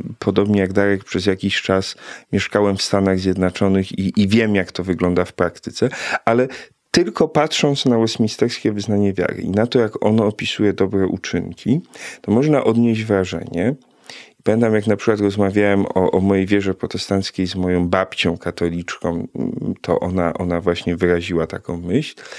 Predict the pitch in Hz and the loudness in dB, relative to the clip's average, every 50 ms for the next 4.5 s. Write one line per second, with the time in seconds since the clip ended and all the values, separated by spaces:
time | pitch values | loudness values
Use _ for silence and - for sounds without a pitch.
0 | - - - - - - - - - - _ 123 107 107 107 110 117 120 123 123 | -14 -14 -14 -14 -16 -16 -16 -18 -20 -6 _ -2 0 0 2 2 2 4 4 4
1 | 123 123 123 - - - - - - - - _ _ _ _ _ _ _ _ _ | 2 0 -2 -8 -16 -20 -20 -20 -20 -20 -20 _ _ _ _ _ _ _ _ _
2 | - 117 104 101 113 127 156 180 160 165 151 147 110 120 117 - - 139 143 147 | 0 0 2 4 4 4 4 4 4 4 4 4 4 2 0 2 2 2 2 4
3 | 143 135 127 - - 120 113 - 110 107 - - 110 101 101 104 131 135 139 135 | 2 0 0 2 0 0 2 2 0 0 0 0 0 0 2 2 2 2 2 2
4 | - 135 127 120 - 117 110 - 110 101 | 2 2 2 2 2 -2 0 2 2 2